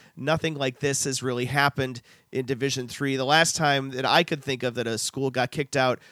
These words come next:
of a conference for being too good was when Wheaton got kicked out of the,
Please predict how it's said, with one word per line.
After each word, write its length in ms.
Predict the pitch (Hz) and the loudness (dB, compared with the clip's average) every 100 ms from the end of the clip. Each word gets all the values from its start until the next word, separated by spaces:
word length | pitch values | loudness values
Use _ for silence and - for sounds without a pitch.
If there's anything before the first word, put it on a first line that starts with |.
| - | -8
of 120 | - | -6
a 40 | 131 | 0
conference 360 | 143 139 131 | 0 0 -2
for 120 | - | -4
being 280 | 127 143 135 | -4 -2 -4
too 240 | 123 160 131 | -2 -2 0
good 400 | 135 143 127 107 - _ | 0 0 0 -4 -14 _
was 200 | 127 127 | -4 -2
when 240 | 123 120 | -4 -4
Wheaton 260 | 117 151 147 | -2 -4 -2
got 220 | 139 120 | 0 0
kicked 240 | - 131 139 | 0 -4 0
out 140 | 123 | 0
of 80 | 117 | 0
the, 300 | 113 107 | -2 -2